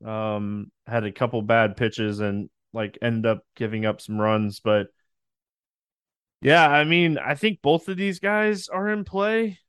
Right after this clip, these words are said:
Um, I mean, just at the end of the day, like, both of these offenses are just bad. Um, yeah, bad. Like, the Angels face Gonzalez on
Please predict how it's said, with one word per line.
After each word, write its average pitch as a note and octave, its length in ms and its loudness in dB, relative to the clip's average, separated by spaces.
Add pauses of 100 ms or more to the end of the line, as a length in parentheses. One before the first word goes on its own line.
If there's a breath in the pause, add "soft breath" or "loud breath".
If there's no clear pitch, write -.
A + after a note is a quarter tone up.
(160)
Um, B2 520 -6 (300)
I C#3+ 220 -12
mean, E3 160 -4
just F3 180 -2
at A#3 140 2
the A3 100 2
end A3+ 100 2
of G#3 80 0
the C3 100 0
day, A2+ 500 2 (280)
like, A#2 400 -4 (160)
both C3+ 340 -2
of E3+ 100 -6
these B2+ 160 -2
offenses G#2 680 -2
are G2+ 140 -6
just G2+ 540 -8 (480)
bad. G2 480 2 (260)
Um, G2 640 -6 (1500)
yeah, G#2 440 0 (300)
bad. G#2+ 320 4
Like, A#2 180 0 (600)
the C#3+ 140 4
Angels E3 400 4
face C#3+ 420 2
Gonzalez A#2+ 720 2
on G#2+ 460 -4